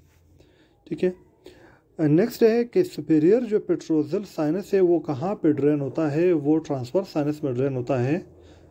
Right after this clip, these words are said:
आगे हम इसके डायग्राम भी देखेंगे। यहाँ पे हम देख सकते हैं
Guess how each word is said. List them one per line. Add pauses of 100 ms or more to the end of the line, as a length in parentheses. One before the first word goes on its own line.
(100)
आगे
हम
इसके
डायग्राम
भी
देखेंगे। (480)
यहाँ
पे
हम
देख
सकते
हैं